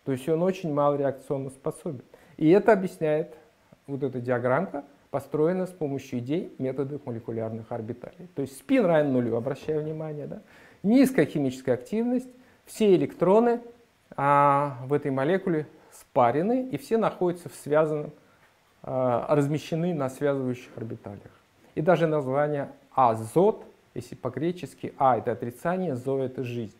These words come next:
То есть отрицание жизни, как он не поддерживает жизнь, в отличие от кислорода. То есть обратите внимание, какое кардинальное отличие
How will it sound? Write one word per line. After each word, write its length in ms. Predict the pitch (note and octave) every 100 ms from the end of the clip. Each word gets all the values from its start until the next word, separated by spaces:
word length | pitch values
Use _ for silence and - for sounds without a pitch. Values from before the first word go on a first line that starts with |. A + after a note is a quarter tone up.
| -
То 40 |
есть 100 | A#2
отрицание 580 | A#2 B2+ B2+ C#3+ C3+ A2+
жизни, 320 | A2 C3 A2
как 220 | A#2+ - E3+
он 200 | A3 G#3
не 120 | E3
поддерживает 680 | F3 D#3+ C#3 D3+ D3 C#3 C3
жизнь, 260 | B2+ G3 F3+
в 60 |
отличие 340 | C3 C3+ - A#2+
от 80 |
кислорода. 400 | - - A#2+ A#2 - _ _ _ _ _ _ _ _ _ _ _ _ _ _ _ _ _ _ _ _ _ _ _ _ -
То 40 |
есть 100 | B2+
обратите 400 | C#3 D3+ D3+ D3+
внимание, 400 | D3 D3 C#3 B2
какое 260 | A#2 A#2 B2+
кардинальное 720 | B2+ D#3 D3 D#3+ D#3 C3 B2
отличие 580 | A#2+ C#3 A#2+ - A2 B2